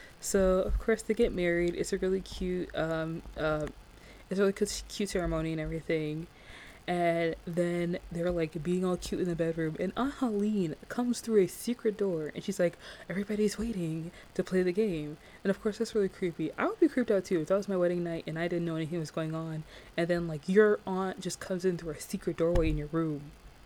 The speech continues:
What is this? Can we have not any privacy? So then Alex is like, you know,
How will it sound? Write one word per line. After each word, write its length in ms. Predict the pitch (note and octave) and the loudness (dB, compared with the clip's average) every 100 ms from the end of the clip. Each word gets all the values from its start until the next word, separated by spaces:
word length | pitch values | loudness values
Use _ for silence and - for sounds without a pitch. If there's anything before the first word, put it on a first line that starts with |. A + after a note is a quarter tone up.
| - - - | -20 -10 2
What 140 | C#4+ | 6
is 140 | F4 - | 8 8
this? 200 | G3+ - | 4 4
Can 120 | A3+ | 0
we 60 | |
have 160 | B3 D4 | 2 2
not 220 | C#4 - - | 0 -2 2
any 160 | A3+ | 2
privacy? 580 | G#3+ G3 G3+ A3 C4 C4+ - - - - - | 2 0 0 0 0 -2 -6 -12 -14 -12 -2
So 140 | - | 2
then 420 | G#3+ G3 F#3+ F#3+ F#3 - - - - - - - - - | 4 4 2 0 -2 -10 -20 -20 -20 -20 -20 -20 -14 -8
Alex 280 | E3+ F#3 G#3+ | -4 0 2
is 140 | G3 | 4
like, 320 | F3 E3 - - - - - - - - - - - - | 4 4 -2 -18 -16 -16 -16 -18 -20 -20 -18 -18 -12 0
you 180 | F#3 | 4
know, 400 | F#3 E3+ D#3+ E3 | 6 6 2 0